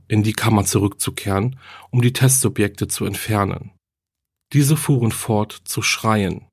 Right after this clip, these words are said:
man solle sie in der Kammer zurücklassen, und sie baten und verlangten, man solle das Gas wieder anstellen, aus Furcht davor, dass sie sonst einschliefen.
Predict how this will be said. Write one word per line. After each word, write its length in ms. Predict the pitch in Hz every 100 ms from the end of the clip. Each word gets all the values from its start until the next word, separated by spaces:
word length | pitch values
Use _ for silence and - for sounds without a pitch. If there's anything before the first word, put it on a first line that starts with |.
| _
man 160 | 107 104
solle 440 | 101 98 101 98 -
sie 180 | 98 110
in 80 | 107
der 100 | 101
Kammer 320 | - 117 110
zurücklassen, 720 | - 107 127 107 95 - 95
und 180 | - 104
sie 100 | 107
baten 440 | 117 110 113 98
und 160 | - 95
verlangten, 720 | - 107 107 127 92 107 131 _ _
man 140 | 113
solle 220 | 110 113
das 240 | 113 110 -
Gas 280 | 120 131 113
wieder 220 | 98 -
anstellen, 640 | 98 - - 69 - - -
aus 220 | 101 101
Furcht 360 | - 123 110 -
davor, 440 | 117 120 113 107
dass 160 | 104 -
sie 80 | 101
sonst 280 | 104 101
einschliefen. 760 | 107 110 131 - - - - -